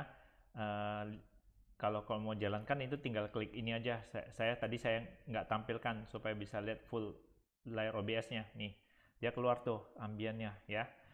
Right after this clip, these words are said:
Nah, tapi kita lihat dulu propertiesnya ya di sini. Nah, propertiesnya itu ya device-nya itu t-, gini, U S B, eh, video ya. Nah, ini ada integrate tuh webcam kalau kita ngambil,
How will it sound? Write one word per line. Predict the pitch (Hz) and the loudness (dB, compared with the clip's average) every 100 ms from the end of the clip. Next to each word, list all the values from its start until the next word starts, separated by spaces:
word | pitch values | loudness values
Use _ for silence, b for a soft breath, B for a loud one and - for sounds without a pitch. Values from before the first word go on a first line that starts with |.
| B - | B -8
Nah, | 101 - - | -6 -8 -4
tapi | 110 127 | -4 -2
kita | 120 120 | -2 2
lihat | 117 120 | 2 2
dulu | 117 131 | 2 0
propertiesnya | 123 113 117 - 113 - 113 107 - - | 0 0 -2 -2 -2 -2 -2 -2 -6 -6
ya | 104 117 - - | -2 -2 -4 -10
di | 101 | -8
sini. | 98 110 104 131 180 185 180 - - _ _ b b b b - - | -6 -4 -2 -2 0 -2 -4 -12 -20 _ _ b b b b -20 -8
Nah, | 107 101 - - | -6 -6 -10 -4
propertiesnya | - 113 120 127 - 127 | 0 2 2 2 4 4
itu | 117 180 190 - - - - - - | 8 12 10 8 -10 -16 -18 -18 4
ya | 127 110 107 113 | 10 10 8 4
device-nya | 113 - 120 - 117 | 4 8 8 8 6
itu | 117 160 | 8 6
t-, | - - | 4 2
gini, | 120 123 110 - | 4 6 4 2
U | 110 | 6
S | 113 113 | 6 6
B, | 113 127 | 4 4
eh, | 139 - - - - 117 107 107 | 4 0 -18 -20 -6 0 2 0
video | - 110 127 | -2 2 4
ya. | 120 110 143 - B B B - | 6 6 6 0 B B B -4
Nah, | 104 | -2
ini | 110 143 | 0 0
ada | 113 113 117 113 - 127 | 0 2 4 2 -2 -4
integrate | 113 110 107 120 - | -2 0 2 0 2
tuh | 160 | 2
webcam | 123 117 - 143 123 117 | 2 0 4 4 4 2
kalau | 113 107 | 2 2
kita | 113 113 | 0 0
ngambil, | 113 113 110 | 0 -2 -2